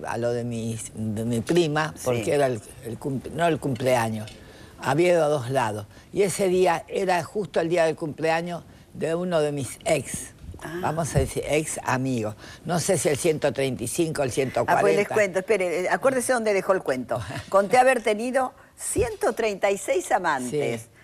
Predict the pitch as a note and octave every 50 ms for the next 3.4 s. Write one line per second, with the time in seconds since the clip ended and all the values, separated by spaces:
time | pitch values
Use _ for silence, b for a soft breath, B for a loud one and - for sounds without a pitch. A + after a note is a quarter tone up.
0 | b b - F3 F3+ G3 G3+ - - D4 - F3+ - A3 F#3+ G3 F3+ - G3 E3+
1 | D#3 D3+ E3+ F3+ - A3 F#3+ F#3 F#3 F3+ F3+ G#3 A3 A3 G3+ F3+ - A3 A#3 A#3
2 | B3 G#3 G3+ F#3 G3+ F#3 - A#3+ A3+ A3 A#3 G3+ G#3 F#3+ F3 D#3 E3+ D3+ C#3 A#2+
3 | A2+ G#2 - - - - D#3